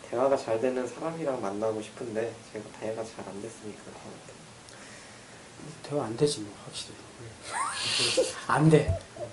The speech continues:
Speaker 2: 어. 너 스스로도 알지?
Speaker 1: 네, 알고 있어요.
Speaker 2: 음.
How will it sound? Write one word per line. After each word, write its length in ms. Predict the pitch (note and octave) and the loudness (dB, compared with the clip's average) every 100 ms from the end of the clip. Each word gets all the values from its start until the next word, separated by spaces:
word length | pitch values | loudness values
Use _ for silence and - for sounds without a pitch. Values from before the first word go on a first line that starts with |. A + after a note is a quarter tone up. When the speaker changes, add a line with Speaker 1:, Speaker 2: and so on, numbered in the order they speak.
| - | -8
Speaker 2:
어. 180 | F4 - - - - - - - - | -8 -8 -12 -16 -16 -14 -12 -10 -4
너 160 | C3+ - | -4 -2
스스로도 540 | D#3+ - E3+ G#3 G#3 | 0 2 4 4 4
알지? 420 | G#2+ B2+ - E3 - - - - - - - - - - - | 4 4 4 4 2 -12 -18 -18 -16 -16 -16 -16 -16 -12 -8
Speaker 1:
네, 120 | C#3 - | -6 -4
알고 340 | G2+ A#2+ E3 | -4 -2 -2
있어요. 260 | - - B2 - | -4 -6 -12 -12
Speaker 2:
음. 1200 | A2+ G#2+ - - - - A4+ G#4+ - - - | -12 -14 -16 -18 -18 -8 -4 -4 -8 -16 -10